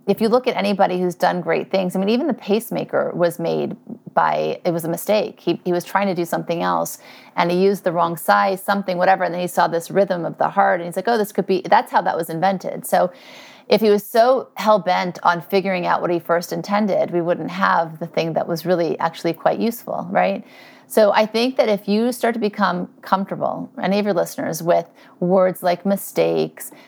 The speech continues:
and failure and change, then when those things come up, you're like,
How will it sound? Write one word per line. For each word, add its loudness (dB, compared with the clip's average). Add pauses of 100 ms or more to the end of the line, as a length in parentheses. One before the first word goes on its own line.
(100)
and 0 (120)
failure 0
and 0
change, -4 (300)
then 2
when 2
those 0
things -2
come 0
up, 0
you're 0
like, 2